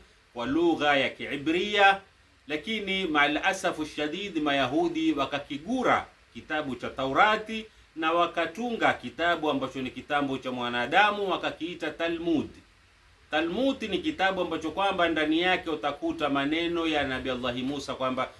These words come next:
wakidai kwamba Musa amesema hivi, Musa amekataza hili, Musa ameamrisha hili.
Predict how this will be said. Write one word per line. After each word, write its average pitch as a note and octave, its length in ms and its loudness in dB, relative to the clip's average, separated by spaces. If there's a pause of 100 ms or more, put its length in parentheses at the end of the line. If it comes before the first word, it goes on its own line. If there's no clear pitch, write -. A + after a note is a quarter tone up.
(120)
wakidai E3 640 4
kwamba C#3+ 280 0
Musa D3+ 320 -2
amesema B2+ 420 -6
hivi, F3 280 -2
Musa C#3+ 320 -4
amekataza B2 540 -6
hili, F#3 240 -2
Musa F3+ 280 -2
ameamrisha G#2+ 560 -6
hili. E2 320 -16